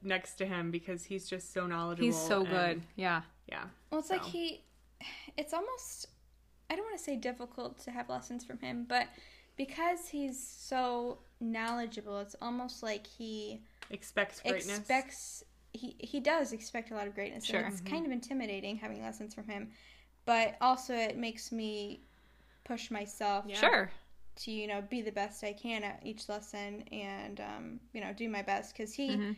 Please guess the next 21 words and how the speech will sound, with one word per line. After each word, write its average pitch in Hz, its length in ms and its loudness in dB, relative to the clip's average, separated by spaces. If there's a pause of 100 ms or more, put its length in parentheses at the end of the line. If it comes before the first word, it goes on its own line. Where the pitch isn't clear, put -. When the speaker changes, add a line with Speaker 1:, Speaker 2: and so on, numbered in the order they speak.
Speaker 3:
he's 277 160 2
been 262 120 4
playing 233 240 0
since 220 200 -6
he 233 100 -2
was 208 140 0
four 214 280 -2
years 202 160 -2
old, 202 240 0
and 208 180 -4
his 247 220 -2 (340)
parents 220 380 -4
sacrificed 214 640 -4
quite 269 280 -2
a 214 40 0
bit 208 240 -2
for - 140 -8
him 220 300 -6
to 226 100 -2
Speaker 2:
Wow. 214 100 4
Speaker 3:
have 214 320 2